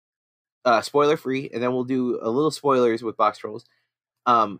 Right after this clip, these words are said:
then we will take a quick break. We'll get into Missing Link, spoiler free,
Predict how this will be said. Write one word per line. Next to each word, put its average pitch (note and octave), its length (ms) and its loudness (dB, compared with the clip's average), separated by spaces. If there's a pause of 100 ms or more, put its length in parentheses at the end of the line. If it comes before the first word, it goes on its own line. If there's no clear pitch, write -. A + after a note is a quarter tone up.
then B2 200 2
we B2+ 100 4
will B2 140 0
take B2+ 220 -2
a A#2 40 -8
quick C#3+ 260 -4
break. - 460 -4 (100)
We'll A#2 160 -8
get C3+ 200 2
into B2+ 220 -2
Missing B2 360 -6
Link, E3+ 380 -4
spoiler A2+ 420 2
free, A2 320 -4